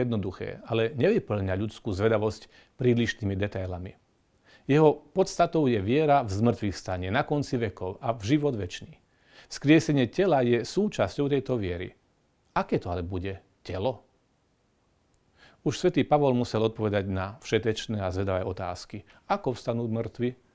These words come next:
V akom tele prídu? Hlupák, čo ty seješ, neožije, ak prv neodumrie. A čo seješ, neseješ budúce telo, ale holé zrno,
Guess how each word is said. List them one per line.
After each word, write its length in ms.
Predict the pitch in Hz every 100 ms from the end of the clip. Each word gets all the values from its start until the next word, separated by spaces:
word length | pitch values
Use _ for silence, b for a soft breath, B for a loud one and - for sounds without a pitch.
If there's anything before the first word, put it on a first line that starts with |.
| _ -
V 20 |
akom 340 | 147 - 139 123
tele 320 | 131 120 120
prídu? 480 | 117 107 101 113 117 _ _ _ _ _ -
Hlupák, 720 | 147 202 80 - - - _
čo 160 | - 104
ty 160 | -
seješ, 540 | 104 - 120 104 92 98
neožije, 720 | 101 139 156 113 135 131 131
ak 240 | 110 101 -
prv 160 | 110
neodumrie. 680 | 107 131 110 92 85 90 - b b b b
A 160 | b 104
čo 160 | - 95
seješ, 560 | - 147 151 147 - b b b
neseješ 720 | 104 120 - 120 95 92 - - _ -
budúce 560 | 98 107 107 101 - 98
telo, 320 | - 101 107
ale 160 | 101
holé 320 | 92 110 104 95
zrno, 480 | 127 147 90 90